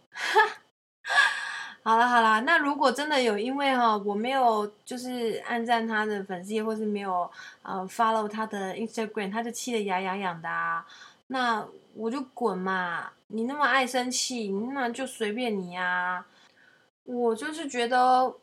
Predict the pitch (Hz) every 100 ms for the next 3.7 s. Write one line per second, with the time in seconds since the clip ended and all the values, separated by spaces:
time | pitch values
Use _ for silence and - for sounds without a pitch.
0 | _ 220 233 220 247 254 226 247 302 294
1 | 294 - - _ - 349 285 220 214 214
2 | 214 233 - 254 254 254 _ _ 349 311
3 | 311 302 285 269 269 262